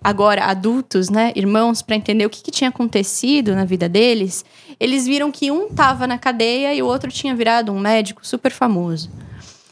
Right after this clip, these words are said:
E aí, a psicóloga queria entender o que que aconteceu, né?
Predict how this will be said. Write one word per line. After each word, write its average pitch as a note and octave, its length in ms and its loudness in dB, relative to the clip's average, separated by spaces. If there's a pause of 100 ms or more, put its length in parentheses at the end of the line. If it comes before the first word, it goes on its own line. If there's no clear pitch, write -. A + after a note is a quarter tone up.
(200)
E F4 100 2
aí, F#4+ 400 2 (220)
a - 100 -2
psicóloga C4+ 720 0
queria A3 220 -2
entender A3+ 340 2
o A#3 60 2
que - 120 -20
que C#4 60 0
aconteceu, C4+ 600 0
né? F3+ 180 -4